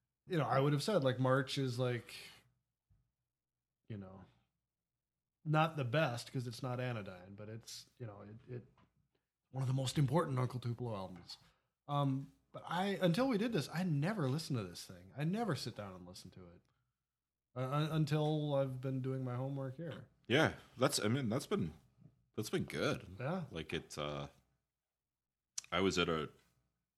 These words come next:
Speaker 2: just, and I think this is just totally driven by this process. Like, I was at a record store last week and I saw they had a used copy of Trace,
Speaker 1: Uh-huh.
Speaker 2: uh, and I bought it and I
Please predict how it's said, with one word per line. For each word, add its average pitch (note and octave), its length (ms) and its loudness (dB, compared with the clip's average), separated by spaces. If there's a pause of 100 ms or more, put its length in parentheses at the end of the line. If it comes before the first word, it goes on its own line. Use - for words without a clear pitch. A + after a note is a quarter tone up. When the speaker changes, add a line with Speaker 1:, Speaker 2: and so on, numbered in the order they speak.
Speaker 2:
just, E2+ 260 -4
and E2 100 2
I E2 140 2
think F#2 260 -4
this E2+ 160 -2
is D#2 120 -6
just D2+ 200 -6
totally E2 300 -2
driven E2+ 320 -4
by D2+ 160 -2
this D2 220 -6 (160)
process. D2 680 0
Like, C2+ 300 -12
I D#2+ 80 -2
was E2+ 180 -4
at E2 80 -4
a C#2+ 300 -4
record E2+ 360 -2
store C#2+ 520 -4 (840)
last F2 300 6
week F2 260 0
and D#2+ 80 0
I D2 60 -2
saw D#2+ 460 2 (160)
they D2+ 80 -8
had D#2+ 160 -6
a D#2 80 -4
used D#2+ 420 -2
copy E2 300 2
of - 140 -10
Trace, - 720 0
Speaker 1:
Uh-huh. A#2+ 340 -4
Speaker 2:
uh, D2 140 -6 (120)
and D#2 100 -2
I D2 40 0
bought D2 340 -2
it A2+ 140 -4 (1000)
and E2+ 200 0
I D#2+ 60 -4